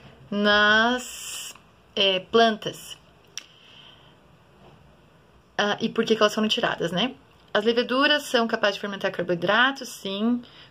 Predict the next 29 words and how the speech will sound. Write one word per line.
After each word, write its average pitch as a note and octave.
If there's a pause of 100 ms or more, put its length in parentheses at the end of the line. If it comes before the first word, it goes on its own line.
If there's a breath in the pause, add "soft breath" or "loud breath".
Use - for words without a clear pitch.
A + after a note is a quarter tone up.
Fungos B3
patogênicos G#3+
são G#3
os G3+
principais G3
causadores G3
de F3+
doenças B3 (880 loud breath)
de G#3
pele A3
em A#3
pacientes A3
imunodeprimidos. A3 (160)
É E3
sim, A3
porque G3+
já F3
tá F3
com -
a F3+
imunidade F3
baixa. B3
Eu B3+
não C4
entendi D#3+
porque F3
falaram F3
de F3
planta. D3